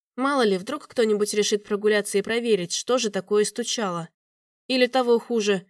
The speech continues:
запустит поисковое заклинание короткого радиуса действия. Хватит искушать судьбу.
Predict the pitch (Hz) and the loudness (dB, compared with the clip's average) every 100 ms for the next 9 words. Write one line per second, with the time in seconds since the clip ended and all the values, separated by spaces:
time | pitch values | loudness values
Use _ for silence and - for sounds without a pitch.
0 | _ - 220 220 269 - 226 226 214 - | _ -4 -4 -2 -6 -6 -2 0 0 2
1 | 240 220 208 214 226 226 226 214 202 214 | 2 2 2 2 0 0 0 0 0 0
2 | 208 208 208 214 208 208 208 240 226 202 | -2 -2 -4 -2 0 0 0 -4 -2 -4
3 | - - 170 170 _ _ _ _ _ - | -4 -6 -6 -8 _ _ _ _ _ -12
4 | 214 220 196 180 - 196 185 175 190 175 | -10 -8 -10 -12 -12 -10 -10 -10 -14 -12
5 | 175 | -14